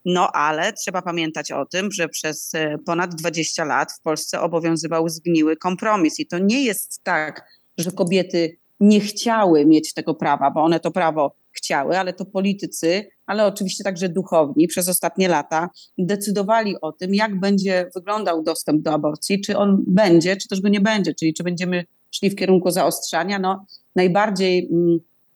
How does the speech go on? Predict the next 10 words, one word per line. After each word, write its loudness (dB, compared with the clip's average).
radykalnym 2
zaostrzeniem -2
była 4
oczywiście, -2
był 2
wyrok -2
Trybunału 2
Konstytucyjnego 2
Julii 6
Przyłębskiej, 0